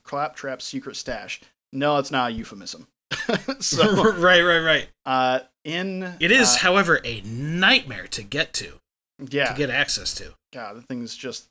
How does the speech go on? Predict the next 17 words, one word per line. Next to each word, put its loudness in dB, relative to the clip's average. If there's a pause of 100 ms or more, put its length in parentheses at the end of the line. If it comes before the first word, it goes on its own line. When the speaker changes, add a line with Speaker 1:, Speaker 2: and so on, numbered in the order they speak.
(100)
Speaker 1:
it -8
is -10
just -8 (160)
the -8
worst. -14 (160)
Um, -12 (640)
so 4
Claptrap -2
obviously -2
thinks -6
that, -8
like, -10
you -8
know, -10 (120)
you're, -4 (100)
or -8
that -10